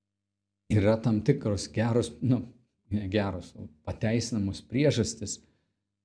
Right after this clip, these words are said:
tai Dievas atleidžia žmonėms skyrybas.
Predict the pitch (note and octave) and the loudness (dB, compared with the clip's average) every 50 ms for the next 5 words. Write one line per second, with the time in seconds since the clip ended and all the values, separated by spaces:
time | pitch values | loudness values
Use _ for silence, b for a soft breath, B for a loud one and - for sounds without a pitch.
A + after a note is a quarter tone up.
0 | _ _ _ _ - - G#2 G2+ G#2 A#2+ B2 C3 C3 C3 B2 B2+ - - - A2 | _ _ _ _ 0 2 2 6 8 10 10 10 10 8 4 2 -2 -4 -6 -6
1 | - - A#2 A#2 C#3 D3 C3 A#2+ A#2 A2+ A2+ B2 D3 D#3 C#3+ - - - - - | -2 2 4 4 6 6 4 4 2 2 2 0 0 -2 -2 -8 -14 -16 -10 0
2 | A2 A2 G#2 G#2 G#2 G#2+ A2 A2+ A2+ A2 - - - - G#2+ A#2 A2+ A2 F#2 F2+ | 2 4 4 4 4 2 2 0 0 0 -2 -4 -2 0 2 2 2 2 0 -2
3 | - - | -6 -8